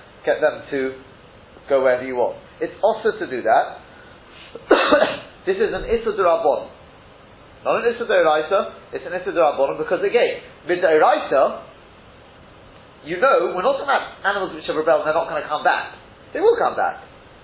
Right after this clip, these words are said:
Yeah? But the problem is that people look and they think, "Oh, there you go, look at that animal," and, and he's, it doesn't look like it, it, it's an animal which is gonna come back. And therefore it's an Issa D'Rabbanan.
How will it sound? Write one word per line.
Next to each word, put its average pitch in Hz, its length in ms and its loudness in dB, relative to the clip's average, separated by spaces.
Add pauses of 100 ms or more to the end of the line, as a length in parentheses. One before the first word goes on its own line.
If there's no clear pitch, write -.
(360)
Yeah? 185 400 2 (1200)
But 147 120 -8
the 156 80 -6
problem 254 400 2
is 185 320 0
that - 240 -4
people 254 240 0
look 180 480 2
and 160 80 -6
they 160 160 -2
think, 170 240 -8
"Oh, - 240 0 (600)
there 262 200 4
you 190 40 -8
go, - 280 -4
look 277 160 -4
at 170 40 2
that 170 200 2
animal," 226 320 2
and, 170 80 -6
and 170 160 0
he's, 196 200 -10 (1000)
it 156 80 -4
doesn't 196 400 -2
look 277 240 -4
like 139 240 0
it, - 80 -10 (160)
it, 139 100 -8 (140)
it's 143 160 -6
an 147 80 -2
animal 139 400 0
which - 160 -6
is 127 320 -4
gonna 131 160 -2
come 131 200 -4
back. 101 280 0 (160)
And 131 80 -4
therefore 147 240 0
it's - 80 -16
an - 80 -12
Issa 185 240 -6
D'Rabbanan. 135 560 0